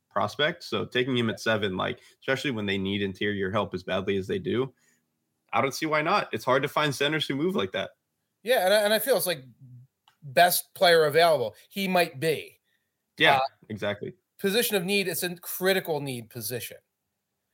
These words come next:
Speaker 2: Um, a-, and so when you put all those things together, I think that's a good move. Now, no center has been drafted this high. You go back to guys like Marquise Pouncey, who was a huge, uh,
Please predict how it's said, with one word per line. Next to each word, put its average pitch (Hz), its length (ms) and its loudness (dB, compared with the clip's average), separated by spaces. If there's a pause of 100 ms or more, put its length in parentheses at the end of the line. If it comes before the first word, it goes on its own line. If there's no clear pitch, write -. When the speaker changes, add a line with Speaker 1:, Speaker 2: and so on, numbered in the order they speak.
(300)
Speaker 2:
Um, 139 480 2
a-, 165 200 0
and 165 80 0
so 180 80 0
when 170 100 0
you 165 60 -4
put 196 160 0
all 170 180 8
those 165 200 0
things 156 180 -4
together, 147 400 2
I 135 80 0
think 143 140 -4
that's 131 160 -4
a 131 40 -12
good 139 180 -4
move. 147 180 -4
Now, 135 180 0 (380)
no 214 240 6
center 190 340 4
has 143 160 0
been 139 160 -10
drafted 143 460 0
this 135 200 -4
high. 147 380 2
You 151 160 -6
go 165 100 2
back 143 160 2
to 131 60 -16
guys 139 180 2
like 123 120 -4
Marquise 127 420 -6
Pouncey, 139 600 -4
who 120 80 -12
was 117 180 -10
a 117 60 -10
huge, 123 520 -12
uh, 117 300 -2